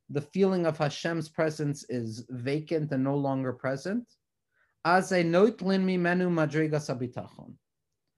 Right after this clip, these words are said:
At that point, before HaKadosh Baruch Hu delivers that punishment, Hashem has to first and foremost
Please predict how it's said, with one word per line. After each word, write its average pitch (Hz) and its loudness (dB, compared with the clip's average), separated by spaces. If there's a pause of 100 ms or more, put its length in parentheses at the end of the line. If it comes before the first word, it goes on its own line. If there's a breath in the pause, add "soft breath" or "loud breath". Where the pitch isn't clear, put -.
(160)
At 127 -6
that 202 2
point, 214 2
before 185 -2
HaKadosh 170 -4
Baruch 180 -2
Hu 180 0
delivers 156 0
that 151 -2
punishment, 185 -4 (400 soft breath)
Hashem 180 0
has 175 -2
to 156 -4
first 190 -4
and 160 -2
foremost 160 -2